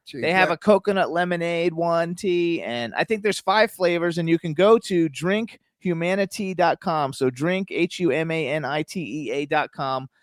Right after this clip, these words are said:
Speaker 2: I'm not kidding you. You can order it on the website. It's in a bunch of stores. I'm not exactly
Speaker 1: Okay.
Speaker 2: sure where, and it's
Speaker 1: Shh. So
Speaker 2: fabulous.
Speaker 1: shut,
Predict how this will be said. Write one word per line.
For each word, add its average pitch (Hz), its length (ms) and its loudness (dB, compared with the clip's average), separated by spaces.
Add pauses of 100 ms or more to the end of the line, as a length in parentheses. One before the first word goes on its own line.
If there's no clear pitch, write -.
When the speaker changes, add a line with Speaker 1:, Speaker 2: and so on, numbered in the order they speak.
(140)
Speaker 2:
I'm 151 140 -4
not 156 160 0
kidding 175 300 -2
you. 147 80 0
You 139 100 2
can 139 140 -6
order 170 260 2
it - 20 2
on 156 120 0
the 143 60 -6
website. 147 420 0
It's 131 160 -4
in 151 80 -2
a 143 40 -4
bunch 139 220 0
of 151 80 -10
stores. 139 360 0
I'm 139 100 -2
not 131 160 -6
exactly 135 340 -4
Speaker 1:
Okay. 180 80 -6
Speaker 2:
sure 139 160 -2
where, 127 280 -2
and 107 180 -6
it's 127 100 -8
Speaker 1:
Shh. - 80 -14
So 131 80 -4
Speaker 2:
fabulous. 107 440 -4
Speaker 1:
shut, 117 120 -8